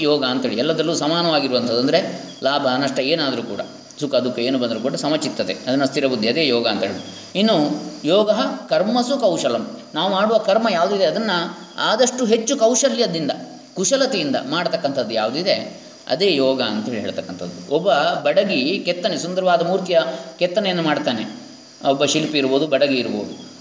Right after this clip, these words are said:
ಅದು ಒಂದು ಯೋಗ, ಆ ಕಲೆ. ಅಲ್ಲಿ ಅವನು ಸಮಾಧಿ ಸ್ಥಿತಿಯಲ್ಲಿ, ಅಂದರೆ ಅದರಲ್ಲೇ ತನ್ಮಯನಾಗಿರಬೇಕಾಗ್ತದೆ.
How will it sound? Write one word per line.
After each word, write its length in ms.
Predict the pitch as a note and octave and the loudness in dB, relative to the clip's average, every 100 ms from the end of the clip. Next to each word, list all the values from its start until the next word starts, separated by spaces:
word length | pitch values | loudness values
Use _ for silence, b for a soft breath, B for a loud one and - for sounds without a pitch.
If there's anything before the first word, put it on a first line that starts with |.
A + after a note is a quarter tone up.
| - - | -12 -2
ಅದು 220 | E3+ B3+ | 0 2
ಒಂದು 360 | F3+ G3+ G#3 G3 | 4 4 2 2
ಯೋಗ, 240 | F#3 F3+ | 2 2
ಆ 260 | - - C3 | -2 -2 -2
ಕಲೆ. 280 | - D3+ D#3 | 2 2 2
ಅಲ್ಲಿ 480 | - - C3+ D#3+ | -2 -2 0 4
ಅವನು 320 | C3+ C#3 D3+ B2+ | 4 2 0 0
ಸಮಾಧಿ 380 | B2+ E3+ F3 | 0 2 0
ಸ್ಥಿತಿಯಲ್ಲಿ, 600 | E3+ D3+ D#3 D3+ D#3+ - B2 | 0 -2 -2 -2 -2 -6 -4
ಅಂದರೆ 280 | D3 D#3 C3 | 2 2 2
ಅದರಲ್ಲೇ 380 | C3 D#3+ F#3 | 2 2 2
ತನ್ಮಯನಾಗಿರಬೇಕಾಗ್ತದೆ. 1120 | F3+ D#3+ F#3 E3+ C#3+ B2+ A2+ G#2+ G#2+ - - | 2 2 2 2 0 0 -2 -2 -4 -6 -14